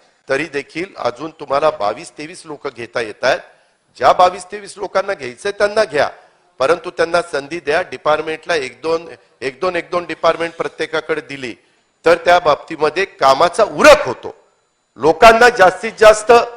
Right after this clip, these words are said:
अव्हेलेबल व्यक्ती होऊ शकते, त्या खात्याचा मंत्री होऊ शकतो. आणि बऱ्याचदा तुमच्यातले काही मंत्री सांगतात की आम्हाला,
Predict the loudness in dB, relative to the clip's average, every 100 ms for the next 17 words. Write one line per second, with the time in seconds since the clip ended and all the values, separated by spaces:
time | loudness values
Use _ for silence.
0 | -18 _ _ _ 6 8 8 10 8 6
1 | -4 -18 _ _ _ 2 2 2 0 2
2 | 0 0 -2 -2 -14 -14 _ 2 2 4
3 | 4 4 4 0 -2 -4 -6 -6 -10 -8
4 | -12 -12 _ _ _ 2 4 2 -6 -18
5 | _ _ _ _ 4 6 8 6 2 0
6 | -2 -14 -2 -2 -2 -8 -2 -4 -2 -6
7 | -6 -14 -6 -6 -4 -4 -6 -10 _ _
8 | _ _ 4 4 6 6 6